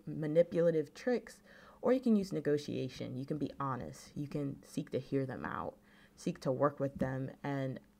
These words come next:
maybe in that you find a more peaceful way to reach resolution. You know, that's all I have. Um, I know this wasn't as succinct a list, so maybe I'll go over them one more time real quick so that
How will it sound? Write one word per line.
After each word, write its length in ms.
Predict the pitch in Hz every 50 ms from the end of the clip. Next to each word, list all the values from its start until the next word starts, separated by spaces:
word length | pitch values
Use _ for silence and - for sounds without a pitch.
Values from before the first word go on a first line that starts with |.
| _ -
maybe 460 | 147 147 147 143 151 190 208 220 -
in 160 | - 202 214
that 260 | 226 240 240 220 -
you 100 | - 175
find 280 | 160 - - 156 160 170
a 40 | 170
more 140 | 170 170 165
peaceful 420 | 170 - 170 160 - - 170 170
way 200 | 160 143 143 139
to 120 | - 156
reach 360 | 147 143 135 131 - - - -
resolution. 600 | - 139 143 139 147 160 226 233 - - 113 113 - - _ _ _ _ _ _ _ _ _ _ _ _ _ - - - - - - - - -
You 100 | - 170
know, 160 | 175 208 220 -
that's 180 | - 294 294 -
all 140 | 370 392
I 80 | 302 226
have. 400 | 170 165 151 139 139 147 196 208 - - - -
Um, 420 | 165 165 151 147 143 143 139 - - - - - - - - -
I 120 | 147 160
know 160 | 160 160 175
this 160 | 185 185 165
wasn't 240 | 175 180 175 175 - -
as 180 | - 147 139 139
succinct 520 | - 131 - - - 165 160 170 - - -
a 60 | 143
list, 560 | 135 123 127 117 135 208 - - - - - - - - - - - - -
so 160 | - - 160
maybe 280 | 151 143 143 156 165 165
I'll 120 | 160 151
go 220 | 143 143 139 139
over 180 | 151 151 156 147
them 300 | 139 143 135 135 139 139
one 280 | 135 135 135 139 147 165
more 260 | 170 170 175 175 165
time 420 | - - - 151 151 147 143 139
real 200 | 135 139 139 147
quick 460 | - - - - - 143 143 - - - -
so 220 | - - - 143
that 300 | 135 135 131 127 131 -